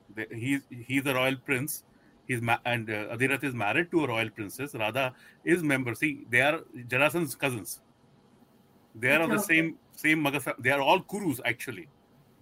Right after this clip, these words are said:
Speaker 1: Adhirath is actually a Kuru also because, you know, the Magad side, Bhadrath, everybody, they were all Kurus. Uh, Upa-, Uparicherar Vasu was Ajmer's descendant. So they were all Kurus. And in, in Vyang,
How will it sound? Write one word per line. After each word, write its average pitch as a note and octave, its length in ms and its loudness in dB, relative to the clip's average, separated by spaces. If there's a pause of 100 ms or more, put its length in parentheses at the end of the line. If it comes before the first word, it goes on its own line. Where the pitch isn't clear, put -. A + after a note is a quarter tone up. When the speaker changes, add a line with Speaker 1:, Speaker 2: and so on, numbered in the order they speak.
(120)
Speaker 1:
Adhirath F3 360 4
is D3+ 120 -4
actually F3+ 400 0
a E3 80 2
Kuru D#3 320 0
also A2+ 280 -4
because, A#2+ 440 -4
you B2+ 140 -6
know, A#2+ 180 -4 (580)
the B2+ 140 0
Magad C3+ 420 0
side, G#2+ 260 0 (120)
Bhadrath, C3 460 -2
everybody, C3+ 460 0
they A#2+ 100 -2
were C3+ 140 -2
all D3+ 120 0
Kurus. C3 460 -4 (420)
Uh, A#2+ 140 -8
Upa-, C#3 280 2
Uparicherar C#3 640 -2
Vasu C#3 240 -4
was C3 240 -4 (280)
Ajmer's B2+ 480 0
descendant. A#2 520 -4 (400)
So A#2 80 -18
they C3 80 -2
were C#3 120 -2
all D3+ 200 0
Kurus. D#3+ 480 -2 (460)
And D3+ 360 0 (260)
in, C#3 320 -2 (140)
in A#2+ 180 -8
Vyang, D3 360 0